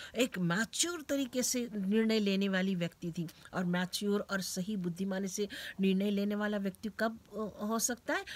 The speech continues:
जब उसके पास बुद्धि होती है। नीति वचन एक सात क्या कहता है? "जो परमेश्वर का भय मानना क्या है? बुद्धि का आरंभ है।" इसका मतलब दबोरा जो एक स्त्री थी,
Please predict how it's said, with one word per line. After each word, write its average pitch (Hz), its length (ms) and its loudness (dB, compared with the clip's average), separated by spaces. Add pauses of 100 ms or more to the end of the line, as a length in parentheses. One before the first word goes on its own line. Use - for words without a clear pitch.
(260)
जब 302 380 0
उसके 180 320 -4
पास 254 440 4 (320)
बुद्धि 160 360 4
होती 165 400 0
है। 165 380 -4 (240)
नीति 190 240 2
वचन 190 360 -2
एक 190 220 0
सात 175 300 -2
क्या 190 160 -2
कहता 190 300 -4
है? 302 140 -2 (340)
"जो 190 320 0
परमेश्वर 190 580 -4
का 240 160 -6
भय 180 220 -4
मानना 175 420 -2
क्या 190 220 -4
है? 294 340 -4 (640)
बुद्धि 147 580 -4
का - 360 -8
आरंभ 180 300 -6
है।" 190 160 -12 (240)
इसका 415 320 -2
मतलब 180 420 -2 (320)
दबोरा 254 480 -2
जो 220 200 -2
एक 196 180 -6
स्त्री 269 340 -4
थी, 311 460 -4